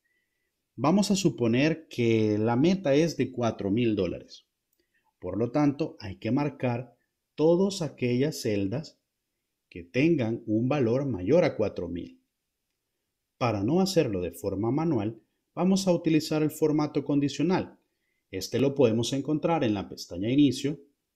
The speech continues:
Grupo de Trabajo Estilos, opción Formato Condicional.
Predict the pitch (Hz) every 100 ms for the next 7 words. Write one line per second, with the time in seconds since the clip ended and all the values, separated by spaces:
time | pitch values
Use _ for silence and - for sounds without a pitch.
0 | - 101 110 101 87 85 82 85 82 82
1 | 131 135 165 131 139 - _ _ _ _
2 | _ _ _ _ _ _ _ 143 131 175
3 | 190 190 - 143 127 131 131 117 104 95
4 | 92 - 85 87